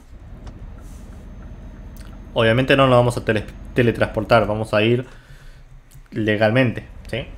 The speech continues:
Porque si no, soy cualquiera. Entrego la carga, pimba, me dan ocho mil euros, listo. Y empezamos a ganar plata y en menos de dos días ya tenemos un imperio. No tiene sentido. Está bueno conducirlo ahí realistamente y vemos.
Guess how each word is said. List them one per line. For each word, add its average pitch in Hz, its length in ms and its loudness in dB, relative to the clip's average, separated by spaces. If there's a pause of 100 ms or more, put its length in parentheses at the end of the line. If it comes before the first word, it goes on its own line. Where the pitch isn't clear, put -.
(460)
Porque 107 200 -4
si 117 100 -2
no, 120 80 2
soy 123 100 -2
cualquiera. 113 560 2
Entrego 117 300 4
la 117 120 8
carga, 160 380 6
pimba, 110 280 2
me 107 140 0
dan 117 220 2
ocho 110 220 0
mil 113 200 4
euros, 143 540 6
listo. 139 600 4 (540)
Y 117 60 -4
empezamos 117 300 0
a 113 80 6
ganar 117 140 4
plata 131 340 8
y 131 120 6
en 113 40 2
menos 117 200 2
de 113 80 2
dos 117 160 4
días 123 240 4
ya 117 100 -2
tenemos 113 680 0
un 131 120 -2
imperio. 120 420 4 (180)
No 117 100 -6
tiene 113 160 0
sentido. 113 320 -2 (1200)
Está - 220 0
bueno 120 260 6
conducirlo 120 420 0
ahí 123 220 6
realistamente 127 680 2
y 151 80 2
vemos. 123 260 0